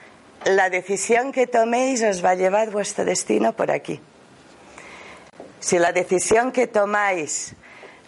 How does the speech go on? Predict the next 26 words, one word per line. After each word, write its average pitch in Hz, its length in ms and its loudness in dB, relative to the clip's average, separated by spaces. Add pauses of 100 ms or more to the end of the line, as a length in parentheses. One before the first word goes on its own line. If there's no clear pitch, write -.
la 151 180 2
tomáis 156 400 0
desde 131 280 0
aquí, 226 360 0 (1040)
os 151 300 0
va 196 100 4
a 208 40 4
llevar 202 400 2
vuestro 160 400 -2
destino 196 500 0
por 143 160 0
este 135 240 -4
camino. 135 400 -2 (1900)
Si 185 220 2
la 170 160 4
decisión 180 540 2
que 269 140 0
tomáis 185 500 0
la 139 140 2
tomáis 131 440 -2
desde 135 320 0
aquí, 147 280 -2
por 160 240 -2
este 196 340 0
otro, 147 340 -2
aquí 147 300 -2